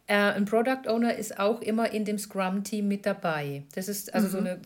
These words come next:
Speaker 1: Grundvoraussetzung von diesem Framework.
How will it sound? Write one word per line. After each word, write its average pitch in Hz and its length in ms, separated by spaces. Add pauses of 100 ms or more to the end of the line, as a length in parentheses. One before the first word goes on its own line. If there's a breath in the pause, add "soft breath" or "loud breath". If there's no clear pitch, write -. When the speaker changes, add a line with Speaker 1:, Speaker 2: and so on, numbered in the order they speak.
(120)
Speaker 1:
Grundvoraussetzung 175 1000
von 170 160
diesem 165 220
Framework. 151 800